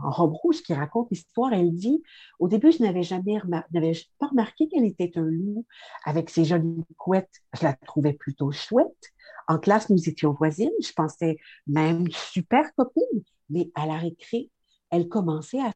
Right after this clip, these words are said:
se transformer. Dans nos jeux, ses mots devenaient des crocs. » Et Agnès dit, « Charlotte, quelle idiote ! » Et sa meute de super copines rigolait. Alors,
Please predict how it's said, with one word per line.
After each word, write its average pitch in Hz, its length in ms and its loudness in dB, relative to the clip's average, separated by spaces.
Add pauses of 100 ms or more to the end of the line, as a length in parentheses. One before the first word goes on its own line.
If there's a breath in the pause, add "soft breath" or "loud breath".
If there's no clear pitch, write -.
se - 140 -20
transformer. 220 720 -4 (520 soft breath)
Dans 175 220 0
nos 180 200 2
jeux, 208 440 -2 (260)
ses 190 260 -4
mots 202 500 0
devenaient 185 680 -2
des 165 160 -2
crocs. » - 400 -4 (480 soft breath)
Et 156 220 2
Agnès 170 600 -2 (380)
dit, « 151 400 -6 (320)
Charlotte, 170 840 -2 (760)
quelle 277 340 2
idiote ! » 240 720 0 (880)
Et 139 120 -4 (220)
sa 135 140 -4
meute 156 380 -2 (100)
de 151 80 0
super 151 400 -6
copines 151 520 -2 (300 soft breath)
rigolait. 185 800 4 (640 loud breath)
Alors, 175 480 4